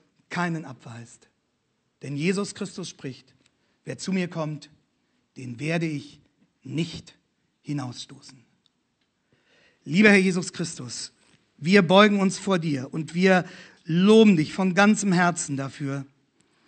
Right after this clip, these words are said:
dass du wirklich vom Himmel gekommen bist als der wahre Sohn Gottes und dass du so gerungen hast um die Menschen, dass du ellenlange Gespräche mit ihnen geführt hast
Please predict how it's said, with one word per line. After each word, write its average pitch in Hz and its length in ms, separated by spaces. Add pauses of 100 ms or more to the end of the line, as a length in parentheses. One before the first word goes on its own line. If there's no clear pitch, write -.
(400)
dass 170 200
du 214 160
wirklich 208 320
vom 190 200
Himmel 190 280
gekommen 160 580
bist 131 220
als 143 180
der 151 180
wahre 175 280
Sohn 170 280
Gottes 135 500 (920)
und - 280
dass 220 260
du 240 200
so 226 240
gerungen 202 580
hast 202 240
um 190 140
die 185 120
Menschen, 170 460
dass 170 220
du 202 160 (100)
ellenlange 240 720
Gespräche 175 640
mit 143 160
ihnen 139 180
geführt 139 380
hast 135 300